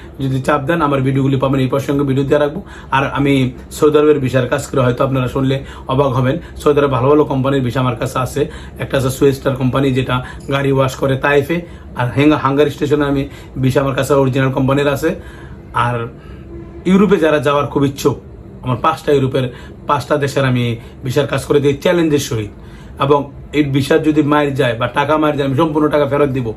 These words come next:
আর দুইটা হইলো আপনার ইউরোপে আলবেনিয়া, সার্বিয়া, আর তিনটা হলো সেনজেনযুক্ত দেশ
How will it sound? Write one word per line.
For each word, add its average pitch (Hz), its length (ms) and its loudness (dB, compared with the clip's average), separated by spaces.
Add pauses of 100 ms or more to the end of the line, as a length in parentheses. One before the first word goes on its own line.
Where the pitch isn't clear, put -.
(380)
আর 131 80 -2
দুইটা 151 280 4
হইলো 160 180 4
আপনার 156 220 0
ইউরোপে 165 400 2 (480)
আলবেনিয়া, 156 500 2
সার্বিয়া, 139 520 0 (460)
আর 127 120 2 (100)
তিনটা 185 200 2
হলো 180 180 2
সেনজেনযুক্ত 165 580 2
দেশ 139 320 0